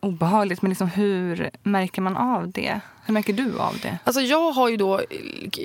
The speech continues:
Speaker 2: kronisk värk, så att jag har ju i stort sett värk varje dag. Eh, sen är det olika styrka på det. Eh, men det har ju blivit liksom en del av min vardag. Sen handlar det ju om att man, man får försöka lära sig att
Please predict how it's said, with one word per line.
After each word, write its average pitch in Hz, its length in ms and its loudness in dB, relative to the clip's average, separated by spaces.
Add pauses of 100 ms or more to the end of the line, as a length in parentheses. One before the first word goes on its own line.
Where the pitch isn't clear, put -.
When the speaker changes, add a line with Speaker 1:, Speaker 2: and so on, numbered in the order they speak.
(120)
Speaker 2:
kronisk 247 500 0
värk, - 200 2
så 202 100 -4
att 190 80 -4
jag 226 80 2
har 220 160 0
ju 190 260 0
i - 280 -4
stort 185 200 -2
sett 190 140 -4
värk 202 500 -2
varje 196 380 0
dag. - 280 0 (260)
Eh, 202 260 -2
sen 254 220 0
är 247 40 4
det 214 100 4
olika 190 280 -2
styrka 196 440 -2
på - 100 -4
det. - 180 -2 (720)
Eh, 208 300 -2
men 220 180 2
det 247 140 2
har 294 120 4
ju 285 60 2
blivit 240 280 0
liksom 208 180 0
en 202 80 0
del 196 180 2
av 196 60 0
min 190 180 0
vardag. - 440 2 (140)
Sen 277 200 0
handlar 254 260 2
det 233 60 2
ju 226 60 2
om 220 120 2
att 214 140 -2
man, 220 220 0 (120)
man 220 200 0
får 214 100 -10
försöka 294 540 2
lära 202 340 2
sig 190 320 0
att - 400 -6